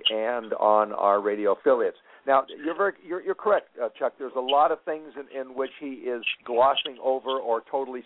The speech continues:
skipping, um, that, uh, he, that don't build his case. I still come back to how are we going to solve this problem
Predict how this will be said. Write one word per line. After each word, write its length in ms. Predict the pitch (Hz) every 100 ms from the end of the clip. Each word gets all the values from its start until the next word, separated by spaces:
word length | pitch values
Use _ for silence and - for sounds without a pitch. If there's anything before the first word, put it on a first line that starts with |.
| _
skipping, 440 | 139 - 127 131 123
um, 300 | 113 107 107 _ _ _ _ _ 113 -
that, 260 | 131 120 - -
uh, 220 | 120 117 104
he, 140 | 117 - _ _ -
that 180 | 113
don't 200 | 147 135 - _ _
build 220 | - 131 131
his 140 | 120 - -
case. 260 | 165 113 - - - - - - 117
I 120 | 123 -
still 160 | 185
come 200 | 175 165
back 240 | 135 135 135 -
to 420 | - 131 123 120 117 - -
how 400 | - 160 170 170 151
are 120 | 147
we 160 | 147
going 240 | 135 135 127
to 60 | 113 -
solve 320 | 131 135 123
this 140 | 123 -
problem 580 | - 120 120 113 117